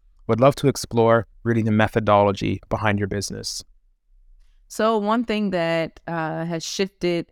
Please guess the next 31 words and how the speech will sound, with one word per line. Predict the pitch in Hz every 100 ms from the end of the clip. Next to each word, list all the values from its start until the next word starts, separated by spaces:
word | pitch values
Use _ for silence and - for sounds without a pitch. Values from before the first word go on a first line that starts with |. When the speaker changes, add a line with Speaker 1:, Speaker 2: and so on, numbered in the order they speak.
| -
Speaker 2:
as | 165 160 156 151
life | 156 160 165 180 _ _ _
has | 165 160 151
shifted | - 139 - 117 220 _ _ _ _
has | - 170 160
been | 160 160 160 160 160 -
our | 175
service | - 294 247 -
offerings. | 151 - 80 190 _ _ _ _ -
Um, | 175 170 160
I | 170
will | 185 214
say | - 214
this, | 170 175 - -
for | 170
those | 175 175
of | 165
you | 175 170
who, | 170 165 160 156 156 156 156 143 123 -
uh, | 165 160
feel | - 175
guilty | 175 175 180
about | 156 143 -
pivot, | 180 175 220 -
pivot | - 226 196
as | 170
much | 170 180
as | 160
you | 156
need | 127 -
to. | -